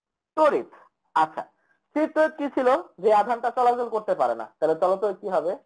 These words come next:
যে আধানটা চলাচল করতে পারে। ইনফ্যাক্ট আমরা যত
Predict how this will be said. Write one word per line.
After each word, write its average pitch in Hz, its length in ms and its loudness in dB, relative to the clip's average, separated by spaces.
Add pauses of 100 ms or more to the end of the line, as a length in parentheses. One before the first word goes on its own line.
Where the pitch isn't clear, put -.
(140)
যে 147 100 0
আধানটা 165 480 0 (420)
চলাচল 165 440 2 (260)
করতে 220 340 -4 (160)
পারে। 123 240 0 (360)
ইনফ্যাক্ট 294 340 -2
আমরা 226 280 -2
যত 185 240 -2